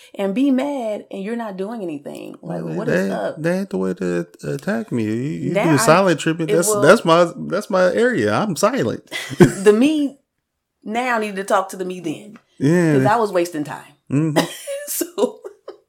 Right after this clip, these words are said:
Speaker 2: Mm-hmm.
Speaker 1: and so, um,
Speaker 2: That's another thing. I, if your man's an introvert, don't play games. Just, just talk to him.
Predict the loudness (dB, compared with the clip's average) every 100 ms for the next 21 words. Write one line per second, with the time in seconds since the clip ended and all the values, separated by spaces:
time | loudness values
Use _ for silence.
0 | -4 -2 -2 -4 -8 -12 -8 -6 -6 -6
1 | -6 -6 -10 -12 -12 -12 -12 -14 -18 _
2 | -20 -20 _ _ -4 0 0 0 -2 -6
3 | -6 -12 -8 -6 -6 -6 -6 -2 0 0
4 | 2 0 -2 -6 -6 -4 -2 -2 -6 -8
5 | -10 -12 -8 -8 -10 -8 -6 -6 -4 -4
6 | -4 -10 -10 -14